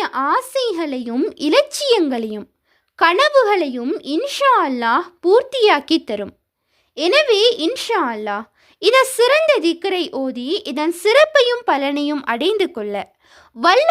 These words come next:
அல்லாஹ் நம் அனைவருக்கும் நற்கிருபை செய்வானாக. ஆமீன். இன்ஷா அல்லாஹ் இந்த பதிவானது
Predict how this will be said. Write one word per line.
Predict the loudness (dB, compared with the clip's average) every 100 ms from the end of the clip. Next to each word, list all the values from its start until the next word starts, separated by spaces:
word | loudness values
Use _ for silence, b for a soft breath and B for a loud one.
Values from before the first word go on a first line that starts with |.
| 4
அல்லாஹ் | 4 -2 -2 0 -2
நம் | -4 -8 -8 -6
அனைவருக்கும் | -4 0 0 2 2 0 -2 -2 -2
நற்கிருபை | -2 -4 -6 -4 0 4 4
செய்வானாக. | 2 -4 -4 -4 -4 -6 -4 -4 -4
ஆமீன். | -6 -12 -16 -18 _ _ b b 0
இன்ஷா | 2 4 4 4
அல்லாஹ் | 4 0 2 2 2
இந்த | 0 0 0
பதிவானது | 2 2 4 4 4 0 0